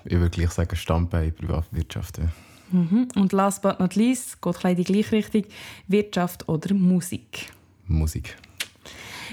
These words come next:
Speaker 2: Wie schon gesagt, möchte ich gerne darüber reden, wie es für junge Erwachsene ist, in die Berufswelt einzusteigen.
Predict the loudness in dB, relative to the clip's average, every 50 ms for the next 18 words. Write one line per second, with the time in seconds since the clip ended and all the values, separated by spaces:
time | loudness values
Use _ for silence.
0 | -2 2 2 4 4 4 2 2 2 2 2 2 0 0 0 0 0 0 0 0
1 | 2 2 2 4 2 2 2 2 2 2 2 2 2 2 2 2 2 2 4 4
2 | 2 2 2 0 0 0 2 2 2 2 2 4 4 4 4 4 2 2 2 2
3 | 2 0 -2 -2 2 2 4 4 4 2 2 0 0 -2 -6 -8 -8 -2 0 2
4 | 2 2 2 0 0 0 2 2 0 -2 -2 -2 -2 -2 -2 -4 -6 -8 -6 -6
5 | -6 -2 0 0 0 0